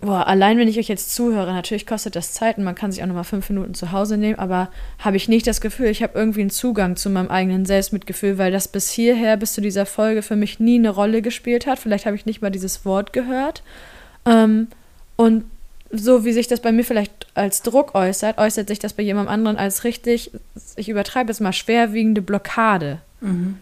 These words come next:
Speaker 1: Er sagt Selbstmitgefühl und irgendwie es zieht sich zusammen oder man hat irgendein anderes körperliches Symptom oder Empfinden oder wie auch immer und merkt richtig, entweder der Körper,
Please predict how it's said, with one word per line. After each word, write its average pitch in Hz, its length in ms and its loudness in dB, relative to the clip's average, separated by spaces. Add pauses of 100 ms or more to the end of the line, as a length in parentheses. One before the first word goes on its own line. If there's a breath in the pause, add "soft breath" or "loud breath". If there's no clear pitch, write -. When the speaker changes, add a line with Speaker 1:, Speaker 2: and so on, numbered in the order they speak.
(140)
Speaker 1:
Er 196 60 -8
sagt 185 220 -2
Selbstmitgefühl 233 880 4
und 220 140 2
irgendwie 214 340 2
es 196 160 0
zieht - 240 -4
sich 190 140 0
zusammen 202 440 0
oder 190 120 2
man 190 140 0
hat 202 140 -2
irgendein 185 280 -2
anderes 180 220 -6
körperliches 180 480 -6
Symptom 185 340 -6
oder 175 160 -4
Empfinden 180 460 -4
oder 175 180 -8
wie 208 160 -2
auch 208 120 -8
immer 196 360 -4 (500 loud breath)
und 208 200 -2
merkt 214 260 2
richtig, 233 300 -4
entweder 208 260 0
der 190 140 0
Körper, 302 680 2